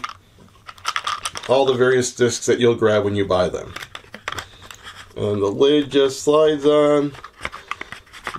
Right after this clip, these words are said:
usually easily. We'll see if I can do it. There we go. Not a problem. And then this one has the water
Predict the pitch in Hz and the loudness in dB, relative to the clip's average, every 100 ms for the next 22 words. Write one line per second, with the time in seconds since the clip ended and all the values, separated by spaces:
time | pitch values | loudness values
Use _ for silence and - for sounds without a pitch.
0 | - 170 175 165 143 160 151 160 160 156 | 0 4 4 2 2 0 0 2 2 0
1 | 147 - - - - - - - _ - | -4 -10 -18 -18 -16 -16 -16 -18 _ -20
2 | - - - - 110 135 123 120 120 120 | -20 -20 -14 -8 -6 2 4 4 2 0
3 | 123 127 123 - - 110 104 98 143 170 | 4 4 4 -2 -4 2 4 4 4 4
4 | 165 - - - - - - - - - | 2 -8 -20 -20 -20 -20 -20 -12 -8 -8
5 | - - - - - - - 92 92 - | -8 -12 -6 -4 -6 -6 -2 -2 -2 2
6 | 180 175 175 170 160 - - - - - | 2 4 2 0 -4 -12 -20 -16 -16 -14
7 | - - - - - - - - - - | -14 -12 -12 -12 -18 -14 -14 -12 -10 -4
8 | 127 127 127 143 139 139 139 131 123 131 | 2 4 4 2 2 2 2 2 2 2
9 | 123 127 113 113 117 117 113 110 | 2 2 4 4 4 4 2 -4